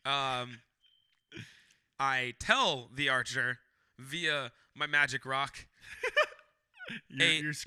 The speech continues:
Speaker 1: more
Speaker 2: scrying
Speaker 1: cryptic
Speaker 2: stone.
Speaker 1: story, my scrying stone, <clears throat> an even more cryptic story than this one that we're telling now about how I went on a side quest and had to have, um, the soul gem appraised by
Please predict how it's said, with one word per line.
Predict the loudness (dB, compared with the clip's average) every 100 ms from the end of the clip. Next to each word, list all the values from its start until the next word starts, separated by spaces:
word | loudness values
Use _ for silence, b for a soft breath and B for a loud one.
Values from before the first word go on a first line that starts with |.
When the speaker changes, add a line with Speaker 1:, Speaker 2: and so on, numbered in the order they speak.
| 2
Speaker 1:
more | 4 6 4
Speaker 2:
scrying |
Speaker 1:
cryptic | 6 6 6 2
Speaker 2:
stone. | 2 -2 -4
Speaker 1:
story, | 0
my | -2
scrying | -2 -2 -2 -2
stone, | -6 -6 -4 -6
<clears throat> | -4 -2
an | -2
even | 0 0 0
more | 0 0
cryptic | 4 2 2 -2
story | -2 -4 -2 0
than | 0 2
this | 2 2
one | -2 -4
that | -2
we're | -4
telling | -4 -6 2
now | 4 4 0 -6 b b
about | -2 0 0
how | 0 -2 -4 _ _ _
I | 0 2
went | 2 0
on | 0
a | -2
side | 0 0 0
quest | -2 -2 -6 -8
and | -2
had | 0 -2 -2
to | -2
have, | 0 0 -2 -10 _ _ _ -6
um, | 0 0 0 -6 -8
the | -4
soul | -4 -2
gem | 0 -2 -4 -16 -12
appraised | -8 -2 0 0 -2
by | 0 2 0